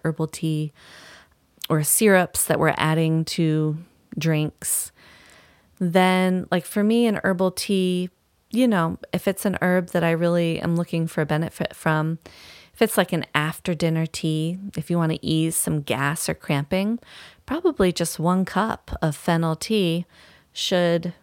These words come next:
help you out. But might as well just make a quart and have it on hand for the next day or so and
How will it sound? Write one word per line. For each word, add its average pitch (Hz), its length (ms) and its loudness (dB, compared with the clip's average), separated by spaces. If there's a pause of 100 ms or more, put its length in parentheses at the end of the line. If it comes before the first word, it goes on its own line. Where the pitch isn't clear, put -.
help - 340 -4
you 147 120 0
out. 185 320 -2 (760)
But 160 480 2
might 165 200 0
as 175 120 -2
well 170 160 4
just 170 260 -2
make 175 260 0
a 165 60 -2
quart 180 460 0
and 156 160 -4
have 175 240 0
it 170 80 2
on 160 180 2
hand 165 560 -2 (380)
for - 140 -2
the 165 100 2
next 160 300 -2
day 170 240 0
or 160 100 -2
so 127 480 -2 (480)
and 147 420 0